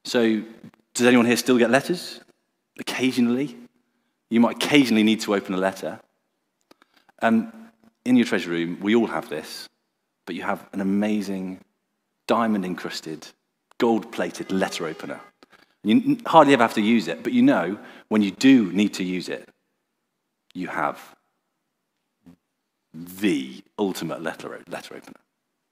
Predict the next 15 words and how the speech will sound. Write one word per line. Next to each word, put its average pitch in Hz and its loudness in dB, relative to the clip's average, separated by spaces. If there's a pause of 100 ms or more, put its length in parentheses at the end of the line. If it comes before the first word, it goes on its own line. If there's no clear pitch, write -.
(580)
So - -4
some 220 6
of - 8
it's 170 4
specific, - -2
specific - -6
people. 127 -2 (300)
Some - 4
of 170 6
it 92 0 (300)
is 127 2
for - -10
specific - -8
occasions. 113 -8 (3500)
And 135 4